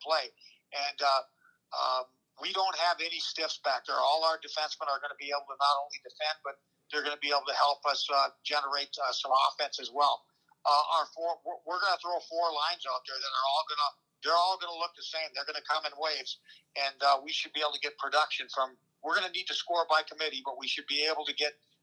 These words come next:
uh, production from, uh, from all four of our lines. The biggest thing, uh, and, and like I said, like I said, the biggest thing for us, if we get ninety-one, ninety-two percent goaltending, we're gonna win a lot of games.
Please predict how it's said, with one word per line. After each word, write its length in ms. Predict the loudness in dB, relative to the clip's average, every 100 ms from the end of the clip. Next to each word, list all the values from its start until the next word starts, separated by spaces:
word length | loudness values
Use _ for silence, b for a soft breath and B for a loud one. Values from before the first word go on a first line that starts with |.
| 2
uh, 160 | 6 6 4
production 460 | 0 0 0 -4 -4
from, 160 | -4 -2
uh, 480 | -4 2 2 2 0
from 160 | -4 2
all 200 | 4 4 4
four 180 | 2 2
of 60 | 4
our 160 | 4
lines. 400 | 4 2 0 -6 -14 B B B
The 80 | -6 -2
biggest 320 | -2 -2 0
thing, 240 | 2 0 -2 _ -6 2
uh, 200 | 4 2 -2 -10
and, 80 | -10 -6
and 40 | -2
like 160 | 0 0
I 100 | -2 -4
said, 380 | -6 -2 -2 -4 0
like 160 | 0 0
I 40 |
said, 220 | -2 -2 -2 -6 -8
the 60 | -4
biggest 320 | -4 -2 -4
thing 100 | -4 2
for 120 | 6
us, 160 | 6 4 _ _ _ -6
if 180 | -4 -4 -6
we 220 | -6 -4 -2
get 220 | 0 0 0 _ _ -20 _ _ _ _ -20 2
ninety-one, 600 | 6 6 4 6 8 8 8
ninety-two 440 | 2 2 -2 -6 -6
percent 320 | -4 2 2 2
goaltending, 440 | 0 2 0 0 0
we're 140 | 2
gonna 160 | 2 2
win 100 | 2
a 60 | 4
lot 160 | 4
of 60 | 4
games. 300 | -4 -10